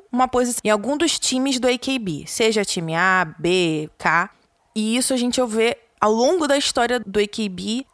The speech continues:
é um ponto muito recorrente e muito importante, até pra compreender como funciona a dinâmica dessas posições simultâneas. Mas isso aí, gente, é um assunto que tem que ser conversado depois. Eu só tô querendo dizer pra vocês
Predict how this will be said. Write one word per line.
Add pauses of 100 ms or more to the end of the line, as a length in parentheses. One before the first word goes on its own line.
(200)
é
um
ponto
muito
recorrente
e
muito
importante,
até
pra
compreender (100)
como
funciona
a
dinâmica
dessas (100)
posições
simultâneas.
Mas
isso
aí,
gente,
é
um
assunto (100)
que (200)
tem
que
ser
conversado
depois.
Eu
só
tô
querendo
dizer
pra
vocês